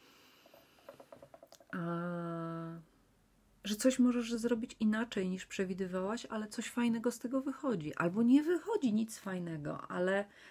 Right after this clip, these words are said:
e, mówisz w którymś momencie: „Wow, ale to jest do dupy. Wow, ale to jest fajne”.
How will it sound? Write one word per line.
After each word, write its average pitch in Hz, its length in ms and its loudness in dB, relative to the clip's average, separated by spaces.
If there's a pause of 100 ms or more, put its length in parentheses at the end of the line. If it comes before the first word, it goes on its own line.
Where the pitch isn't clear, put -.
(240)
e, 180 520 -2
mówisz 220 420 -4
w - 100 -10
którymś 233 380 -4
momencie: 214 600 -2
„Wow, 175 540 0 (460)
ale 185 200 2
to 180 120 -6
jest 165 120 -4
do 170 120 0
dupy. 156 500 -6 (420)
Wow, 185 540 6 (260)
ale 185 480 0 (340)
to 185 100 -2
jest 170 160 -4
fajne”. 151 560 -6